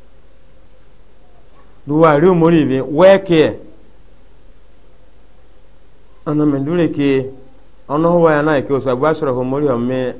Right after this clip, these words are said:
ikutare enwu. Abayore ire. From that to so no, kodo wa kusa, yanyi sa ajo, domi ni juma, do wa kusa la, ah, na kene da. Do muri decide ko mono se go, do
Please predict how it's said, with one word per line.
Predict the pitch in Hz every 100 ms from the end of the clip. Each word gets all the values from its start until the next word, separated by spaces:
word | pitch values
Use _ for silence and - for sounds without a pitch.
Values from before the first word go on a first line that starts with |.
| - - -
ikutare | 120 127 131 117 117
enwu. | 113 107 107 - - - - -
Abayore | 131 135 170 175 175 170 123
ire. | 117 120 107 - - - - -
From | 123 127
that | 139 185
to | 156
so | - 151
no, | 147 143 147 147 147 135 - -
kodo | 123 160 151
wa | 151 151
kusa, | 143 151
yanyi | 170 180
sa | - 160
ajo, | 147 131 135 131 - - -
domi | 165 175
ni | 156
juma, | 160 160 147
do | 156
wa | 147
kusa | 131 127 135
la, | 131 113 - - -
ah, | 127
na | 110 135
kene | 139 123 127
da. | 127 127 113 95 87 - - - - - - - - - - - - -
Do | 135
muri | 131 127 131 113 - -
decide | - 104 - 131 -
ko | 107
mono | 113 123 120
se | 123
go, | 113
do | 113